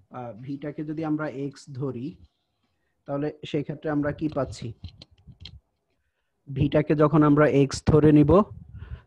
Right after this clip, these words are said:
তাহলে আমরা কি পাচ্ছি? ln x। ln x কে differentiate করলে কি হয়? ওয়ান by x, মানে হলো one by v।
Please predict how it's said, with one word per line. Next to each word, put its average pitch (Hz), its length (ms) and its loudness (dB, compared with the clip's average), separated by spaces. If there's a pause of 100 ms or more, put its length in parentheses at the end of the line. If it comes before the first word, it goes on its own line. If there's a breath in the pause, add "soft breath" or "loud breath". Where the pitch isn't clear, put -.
(120)
তাহলে 143 260 6
আমরা 143 200 6
কি 151 140 2
পাচ্ছি? - 260 2
ln 131 400 6
x। - 40 -4 (120)
ln 139 260 4
x - 120 -4
কে 156 80 2
differentiate 151 440 4
করলে 151 200 4
কি 151 160 4
হয়? 156 180 6
ওয়ান 135 380 6
by 170 260 6 (1000)
x, 156 280 4 (520)
মানে 139 240 4
হলো 151 240 8
one 139 260 6
by 151 320 4
v। 143 260 6